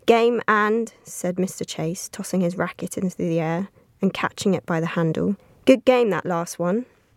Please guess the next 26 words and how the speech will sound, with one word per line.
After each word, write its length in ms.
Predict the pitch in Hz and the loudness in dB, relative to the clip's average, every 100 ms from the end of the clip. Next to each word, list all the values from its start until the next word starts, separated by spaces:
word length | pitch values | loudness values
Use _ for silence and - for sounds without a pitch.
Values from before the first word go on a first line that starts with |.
| - | -6
I 60 | |
turned 320 | 226 269 240 233 | -2 2 2 2
to 60 | |
see 260 | - 240 202 | -2 0 2
what 180 | 170 - | 0 0
Phyllis 380 | - 214 190 | 2 2 0
thought 320 | - 180 - 196 | -2 -2 -2 -4
of 80 | |
it. 300 | 156 - - - _ _ | -4 -4 -8 -20 _ _
At 120 | - | 0
the 140 | 220 214 | 2 2
eleventh 400 | 233 233 233 - | 2 0 -4 -2
hour, 440 | 190 170 170 180 | -2 0 -2 -2
I 120 | - 196 | -2 -2
had 160 | 196 | -2
shown 340 | - 226 220 202 | 0 2 2 2
her 220 | 190 175 | 2 0
of 100 | 196 | 2
what 220 | 202 - | 0 0
stuff 400 | - 214 180 - | -2 -2 -2 0
I 120 | 180 | 0
was 160 | 175 202 | 2 2
made. 380 | 190 165 165 - _ _ _ _ _ _ _ _ | 2 2 0 -6 _ _ _ _ _ _ _ _
She 180 | - 220 | 0 0
had 100 | 185 | 2
disappeared. 680 | 170 - 175 196 185 170 | -2 -2 -2 0 2 0